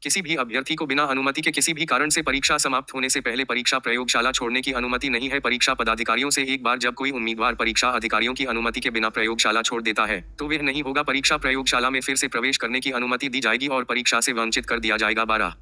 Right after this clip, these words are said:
यदि कोई उम्मीदवार परीक्षा के आयोजन में बाधा डालता हुआ या परीक्षा स्थल पर गड़बड़ी पैदा करता हुआ पाया जाता है, तो उसका उम्मीदवारी सरसरी तौर पर रद्द कर दी जाएगी। ऐसे उम्मीदवार को भविष्य में होने वाली परीक्षाओं से भी वंचित किया जा सकता है। उसके खिलाफ कमीशन और कानूनी आपराधिक कार्यवाही शुरू की जा सकती है। तेरह,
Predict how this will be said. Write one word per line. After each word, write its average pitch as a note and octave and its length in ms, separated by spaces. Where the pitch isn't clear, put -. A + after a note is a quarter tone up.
यदि C3 180
कोई C3 180
उम्मीदवार B2 460
परीक्षा A2+ 800
के E3+ 100
आयोजन C3+ 380
में E3 140
बाधा B2+ 240
डालता C3+ 260
हुआ B2 200
या B2 140
परीक्षा B2 360
स्थल C3+ 220
पर C3 160
गड़बड़ी A#2+ 340
पैदा B2 220
करता A2+ 240
हुआ A2 180
पाया G#2+ 220
जाता G#2+ 260
है, G#2 180
तो C#3 80
उसका D3+ 240
उम्मीदवारी C3+ 460
सरसरी B2+ 320
तौर C3+ 180
पर B2+ 140
रद्द B2+ 140
कर A#2 100
दी A2+ 120
जाएगी। A2 340
ऐसे C#3+ 160
उम्मीदवार C3+ 440
को D3+ 120
भविष्य C3 340
में E3 100
होने C#3 180
वाली C#3 180
परीक्षाओं C3+ 440
से C3+ 120
भी C3+ 120
वंचित B2+ 320
किया B2 180
जा A#2 140
सकता B2 260
है। C3+ 120
उसके C3+ 240
खिलाफ A#2+ 280
कमीशन C3 340
और C3 160
कानूनी B2 320
आपराधिक A#2 460
कार्यवाही G#2+ 420
शुरू A#2+ 200
की A#2+ 100
जा A2 140
सकती A2+ 260
है। A#2 120
तेरह, G#2+ 280